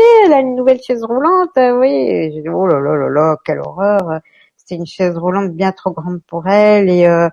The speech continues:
et, et je sais pas, mais moi, je, je, je, c'est à ce moment-là aussi, ça m'a appris, euh, déjà, je voyais mes parents comme étant exceptionnels, euh, géniaux, et cetera.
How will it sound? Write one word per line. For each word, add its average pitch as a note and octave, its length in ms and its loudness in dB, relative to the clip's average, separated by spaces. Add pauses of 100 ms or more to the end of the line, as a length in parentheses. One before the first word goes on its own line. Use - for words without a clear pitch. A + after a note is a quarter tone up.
(500)
et, F#3 340 0
et F#3+ 380 -6
je - 140 -14
sais G3 120 -12
pas, C4+ 200 0
mais A3 140 -2
moi, G#3 160 -2
je, G3 140 -4 (100)
je, F#3 300 -10
je, F#3+ 220 -10
c'est - 220 0
à A3 100 4
ce A#3+ 140 -10
moment-là A#3 720 0
aussi, A3+ 520 -2
ça G3+ 140 0
m'a F#3+ 260 -4
appris, C4+ 540 -8 (760)
euh, G3 300 2
déjà, A3 360 0
je G#3+ 100 -6
voyais G#3+ 260 -4
mes G3+ 160 -6
parents G#3 420 -4
comme F3+ 220 -6
étant F#3 360 -10
exceptionnels, F3+ 880 -8
euh, D#3+ 220 -4
géniaux, E3+ 520 -4
et G3 120 -4
cetera. F#3+ 560 -8